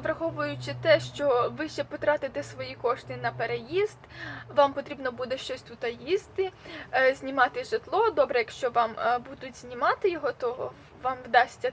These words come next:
трошки більше заробити. І плюс до того, якщо ви приїжджаєте, наприклад, там на шість місяців, звичайно, можливо, це, е, ця сума буде більша, чим ви заробили в Україні, але, е, не настільки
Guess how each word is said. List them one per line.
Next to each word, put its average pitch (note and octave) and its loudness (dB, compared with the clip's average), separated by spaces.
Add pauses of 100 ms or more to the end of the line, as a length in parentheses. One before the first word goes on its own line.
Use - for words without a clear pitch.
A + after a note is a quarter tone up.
трошки B3 -6
більше A#4 -2
заробити. G4 2 (440)
І D4 -4
плюс B4 6
до F#4 0
того, E4 0
якщо D4 0
ви C4 -8
приїжджаєте, C4+ 0
наприклад, B3 -10
там A#3+ -2
на A#3 0
шість - -14
місяців, F#4 0 (480)
звичайно, B4 4 (320)
можливо, F4+ 4 (220)
це, D#4+ 10 (320)
е, - 4
ця D#4 4
сума F#4+ 2
буде C#4 0 (100)
більша, C#4 -6
чим C4+ -8
ви C4+ -4
заробили B3+ 0
в A#3+ -10
Україні, E4+ 0
але, C#4 2 (760)
е, C#4 2
не D4 -4
настільки F4+ 2